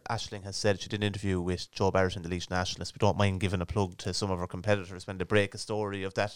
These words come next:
uh, significance. But she said she's been a blue shirt since she was seven. She campaigned with Alan Dukes.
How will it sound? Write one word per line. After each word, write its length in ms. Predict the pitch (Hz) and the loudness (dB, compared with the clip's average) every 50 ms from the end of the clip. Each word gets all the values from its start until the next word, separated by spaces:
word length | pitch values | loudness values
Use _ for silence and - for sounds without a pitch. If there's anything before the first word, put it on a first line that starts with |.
| - - | -6 -4
uh, 200 | 80 98 95 85 - - - - - | -4 -2 -2 -4 -6 -10 -16 -18 -10
significance. 580 | - - 107 98 110 113 - 117 117 113 - - - - - - - - - | -6 -4 0 2 2 2 2 2 0 0 -2 -4 -10 -14 -18 -18 -18 -8 -4
But 120 | - 104 | -2 -2
she 80 | - 107 | 2 4
said 180 | 113 117 101 | 4 4 2
she's 100 | - 107 | 0 -4
been 140 | 98 - 107 | -6 -6 -6
a 40 | 101 | -2
blue 180 | 92 113 127 117 | 0 2 2 4
shirt 240 | - - 113 107 - | 4 4 4 2 0
since 180 | 120 117 104 | -4 -8 -6
she 80 | - 117 | -6 -6
was 140 | 113 113 - | -4 2 4
seven. 240 | - 120 113 - - | 4 4 4 0 -6
She 160 | - - 117 | -8 -8 -6
campaigned 520 | - - 123 131 135 - 139 139 139 131 | 0 2 2 2 2 2 0 0 0 -2
with 120 | 120 123 117 | -4 -4 -2
Alan 320 | - 135 135 131 127 127 | -2 0 0 -2 -4 -4
Dukes. 380 | 120 143 151 135 - - - | -4 -2 -2 -2 -2 -4 -6